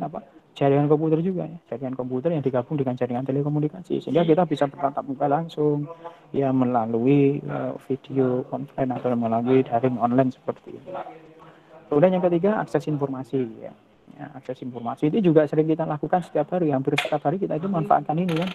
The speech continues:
Nah, ini kalau kita tidak se-, tahu sesuatu, pasti yang kita cari itu, pasti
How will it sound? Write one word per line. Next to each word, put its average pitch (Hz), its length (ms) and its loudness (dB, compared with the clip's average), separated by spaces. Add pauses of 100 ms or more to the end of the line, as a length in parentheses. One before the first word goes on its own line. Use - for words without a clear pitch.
(640)
Nah, 123 240 -8
ini 135 160 -4
kalau 175 160 4
kita 180 240 0
tidak 175 240 2
se-, 151 160 -8
tahu 156 240 2
sesuatu, 151 400 -2
pasti 151 400 -2
yang 127 160 0
kita 135 240 -2
cari 139 320 -2
itu, 135 80 -2
pasti - 240 -6